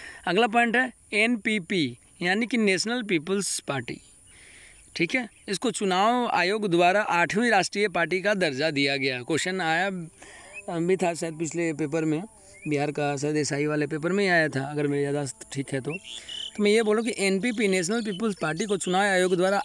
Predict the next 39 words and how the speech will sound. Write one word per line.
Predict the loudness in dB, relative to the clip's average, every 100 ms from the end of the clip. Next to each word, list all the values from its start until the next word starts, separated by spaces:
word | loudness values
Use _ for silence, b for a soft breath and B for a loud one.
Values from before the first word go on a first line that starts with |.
| 0
आठवीं | 0 2 2 4
राष्ट्रीय | 2 2 -4
पार्टी | -2 -2
का | 0 0
दर्जा | 2 2 0
दिया | 0 -4
गया | -6 -10
है। | -12 -4
याद | -2
रखिएगा | 0 0 -4 -4 B B -6
कि |
आठवीं | -2 0 2
राष्ट्रीय | 0 0 -4
पार्टी, | -2 -4 -2
तो | -2
अब | -2
कुल | -2 -2
कितने | -2 -2
हो | 0 0
गए? | -2 -4 B B B -6
आठ। | -4 -4 -8 B
तो | -4
आठवीं | 0 2 2
राष्ट्रीय | 2 2 0
पार्टी | -2 0
का | 2
दर्जा | 2 2
किसको | 0 -2 -2
दिया | 2 2
गया? | 2 -4 -4
एनपीपी | 0 0 0 -2 -4
को, | -8 -12 -10 -6
नेशनल | -4 -4 -4
पीपल्स | -2 -2 -2 -2 -4
पार्टी | -6 -4 -6
को, | -6 -16 -18 -10
ठीक | -6 0
है | 2
ना। | 2